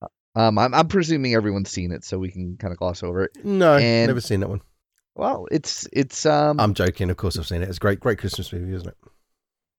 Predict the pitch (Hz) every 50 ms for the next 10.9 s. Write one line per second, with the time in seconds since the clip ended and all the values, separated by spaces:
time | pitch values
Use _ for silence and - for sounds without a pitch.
0 | _ _ - 135 120 - - - - 135 - - 143 135 139 135 117 _ _ _
1 | _ _ - 127 123 127 131 - - 151 143 135 135 135 127 131 131 135 135 135
2 | 131 - _ _ _ - 117 123 127 131 - - - - 117 117 - 131 123 107
3 | 113 117 117 101 110 104 - - 117 117 113 110 117 117 - - 101 101 104 -
4 | 107 110 110 104 110 104 101 101 107 110 117 127 127 127 113 107 113 127 110 87
5 | - _ _ _ _ _ _ _ _ _ - 110 110 107 104 107 104 92 - _
6 | - 113 123 127 123 127 127 123 120 110 113 120 131 143 156 - - - - -
7 | _ - 123 127 139 147 151 143 147 147 143 135 139 139 135 135 135 135 131 127
8 | 113 95 _ - - 117 127 123 123 123 117 110 - - 113 117 117 - - -
9 | 110 - - 117 110 113 113 113 113 113 113 110 110 110 107 107 113 113 113 -
10 | - - 143 131 - - _ _ _ _ _ _ _ _ - 104 82 95